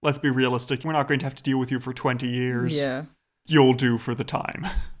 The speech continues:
Speaker 1: So, yeah, zero scheminess seems pretty in order. So, zero and a zero is a zero out of twenty for scheminess.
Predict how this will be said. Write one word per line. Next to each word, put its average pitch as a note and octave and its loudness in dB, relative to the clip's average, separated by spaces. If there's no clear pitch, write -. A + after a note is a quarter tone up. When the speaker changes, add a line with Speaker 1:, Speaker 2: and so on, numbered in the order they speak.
Speaker 1:
So, B2+ 0
yeah, A2 -6
zero C#3 6
scheminess B2+ 0
seems A#2+ -10
pretty G#2+ -12
in C3+ -8
order. G#2 -12
So, C3+ 2
zero A3+ 6
and G3 4
a - 2
zero C3+ 6
is C3 0
a D#3+ 2
zero A#2+ -2
out B2 -2
of C#3+ -8
twenty C#3 -8
for D#3+ -8
scheminess. - -6